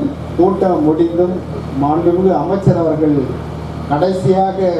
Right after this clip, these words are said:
உரையை முடித்த பிறகும் பேசுவதற்கு வாய்ப்பு கொடுத்திருக்கின்ற உண்மையாக அமைச்சர் அவர்களையும் அனை-, மேடையில் இருக்கின்ற அனைவரையும்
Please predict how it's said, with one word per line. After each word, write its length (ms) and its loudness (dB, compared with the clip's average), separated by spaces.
உரையை 340 2
முடித்த 540 0
பிறகும் 840 -2
பேசுவதற்கு 720 2
வாய்ப்பு 380 0
கொடுத்திருக்கின்ற 800 2
உண்மையாக 420 4
அமைச்சர் 360 2
அவர்களையும் 600 2
அனை-, 440 2
மேடையில் 300 2
இருக்கின்ற 320 -2
அனைவரையும் 560 2